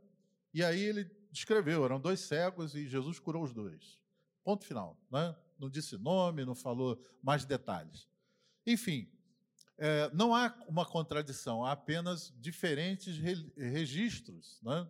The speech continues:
Diferentes relatos. Por exemplo, se eu estivesse escalado aqui pra pegar, pregar de manhã, certamente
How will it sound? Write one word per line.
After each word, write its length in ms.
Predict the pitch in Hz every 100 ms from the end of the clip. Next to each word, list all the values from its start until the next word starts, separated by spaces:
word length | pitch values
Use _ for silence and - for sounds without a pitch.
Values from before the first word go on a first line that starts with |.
| 127
Diferentes 520 | 120 143 127 143 -
relatos. 400 | 170 117 101 -
Por 140 | 226
exemplo, 360 | 202 135 107 - - _ _ -
se 520 | - - 247 262 202 -
eu 140 | 202 233
estivesse 460 | - 202 208 202
escalado 440 | - 196 175 160 147
aqui 180 | -
pra 160 | 131 131
pegar, 540 | - 113 110 107 107 -
pregar 380 | - 151 117 101
de 100 | 104
manhã, 440 | 117 131 175 160 - - _ _
certamente 920 | - - 233 - 151 180 185 185 180